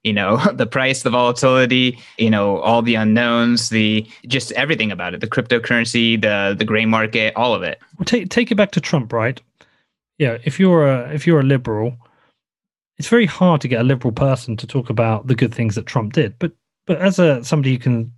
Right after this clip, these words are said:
Speaker 2: try and see both sides, he wasn't clearly all bad, right? He stood up to China, which I think was a really, really important thing to do. I do think he tried to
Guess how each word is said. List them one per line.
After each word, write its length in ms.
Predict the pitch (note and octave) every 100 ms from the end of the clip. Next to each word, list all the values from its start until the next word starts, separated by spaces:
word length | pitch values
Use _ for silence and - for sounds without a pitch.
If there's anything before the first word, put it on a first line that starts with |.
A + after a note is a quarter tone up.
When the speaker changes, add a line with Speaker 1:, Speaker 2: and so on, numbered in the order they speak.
| -
Speaker 2:
try 180 | - D3
and 100 | A#2+
see 120 | F3+
both 240 | C3+ G#2
sides, 280 | - G#2 A#2
he 160 | D3 E3+
wasn't 340 | G#3 D3+ A2 _ _ _
clearly 400 | - C#3 B2 A2
all 260 | A#2 B2 G#2
bad, 440 | G2+ F#2+ F2 - -
right? 220 | C#3+ - - - _ _
He 120 | A3
stood 220 | G3+ F#3+
up 120 | C#3 -
to 100 | C3+
China, 340 | - G#2 B2
which 160 | D#3+ E3+
I 40 |
think 220 | - A#2
was 140 | A#2+ A2
a 180 | G#2+ A2
really, 540 | A#2+ G#2+ F#2 F2+ F2+ -
really 200 | G#2 F#2+
important 400 | F#2+ G#2+ G2 F2+
thing 300 | G2+ F2+ G2+ _
to 100 | A2
do. 260 | G#2 F#2 F#2 _ _ _ -
I 80 |
do 260 | C#3+ F#3+ F3
think 260 | - B2 A2
he 180 | A2+
tried 380 | G#2 - G#2+ G2
to 400 | - A2 G2 G2